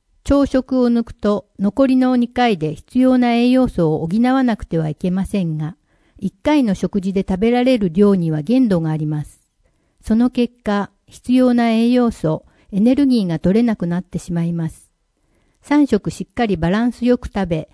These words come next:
一日に必要な栄養素量を満たすようにしましょう。特にお子さんは成長のために多くの栄養素、エネルギーが必要です。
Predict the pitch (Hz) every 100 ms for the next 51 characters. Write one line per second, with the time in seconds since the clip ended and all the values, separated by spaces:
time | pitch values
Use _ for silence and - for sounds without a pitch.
0 | _ _ - 190 269 269 262 277 214 -
1 | _ 208 196 196 190 185 - 226 254 262
2 | 262 - 262 214 165 156 156 160 254 -
3 | 208 214 180 151 175 180 - 180 151 -
4 | _ _ _ _ _ - - 285 262 190
5 | 156 - 185 202 190 185 185 - _ _
6 | _ 262 262 262 247 247 240 233 233 190
7 | 151 - - 269 - 180 160 170 208 214
8 | 226 190 - 143 - _ _ 196 208 254
9 | 285 254 202 165 151 - - 190 180 170
10 | 165 - _